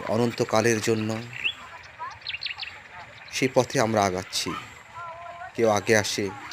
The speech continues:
কেউ আগে তোমার ডাকে সাড়া দিবে, কেউ পরে। কবরের দিকে যাচ্ছি একটু একটু করে।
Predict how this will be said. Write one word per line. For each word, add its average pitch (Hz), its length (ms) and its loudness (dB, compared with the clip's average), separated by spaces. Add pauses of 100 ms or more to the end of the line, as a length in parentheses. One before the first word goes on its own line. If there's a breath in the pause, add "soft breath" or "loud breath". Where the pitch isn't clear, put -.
(840)
কেউ 120 100 8
আগে 113 180 4
তোমার 139 240 4
ডাকে 131 200 -2
সাড়া 123 260 6
দিবে, 127 300 2
কেউ 120 180 0
পরে। 87 220 0 (1200)
কবরের 135 360 4
দিকে 120 200 2
যাচ্ছি 85 400 -2 (1500)
একটু - 280 -6
একটু - 240 -6
করে। - 240 -4